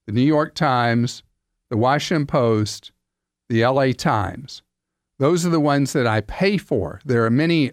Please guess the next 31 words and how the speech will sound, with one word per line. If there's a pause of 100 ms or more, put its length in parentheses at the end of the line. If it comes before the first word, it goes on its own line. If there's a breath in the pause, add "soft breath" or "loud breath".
other
publications (580)
that
I
read, (540)
uh, (100)
at
least
a
few
times
a
week. (540)
Uh,
the
Denver
Post, (760)
the,
uh,
let's
see,
what
else?
The,
uh, (140)
I
read
Market
Watch
every
day.